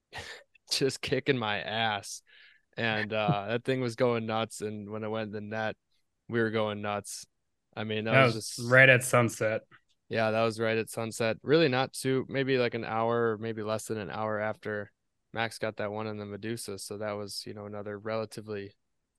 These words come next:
Speaker 1: tight bite window, 'cause I think we stayed until s-, sunset or maybe just after and didn't get anything. But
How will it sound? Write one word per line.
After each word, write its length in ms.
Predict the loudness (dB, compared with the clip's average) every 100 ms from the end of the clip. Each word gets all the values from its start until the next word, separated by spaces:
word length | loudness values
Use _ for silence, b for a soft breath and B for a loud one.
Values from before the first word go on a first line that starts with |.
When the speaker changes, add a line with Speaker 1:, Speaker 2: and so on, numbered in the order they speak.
| _ _ _ -6
Speaker 1:
tight 240 | -4 -4
bite 200 | -4 -4
window, 300 | -4 -6 -6
'cause 140 | -6 -6
I 80 | -4
think 200 | -4 -4
we 100 | -6
stayed 800 | -6 -2 0 0 -2 -4 -6 -10 _ _ _
until 340 | -14 -10 -6 -6
s-, 720 | -8 -12 -12 -12 -12 -16 -16
sunset 520 | -10 -8 -8 -4 -4
or 100 | -4
maybe 300 | -6 -8 -8
just 340 | -12 -10 -10 -10
after 360 | -4 -4 -4 -6
and 80 | -2
didn't 200 | -4 -4
get 100 | -6
anything. 500 | -4 -6 -4 -4 -6 -4
But 220 | -4 -4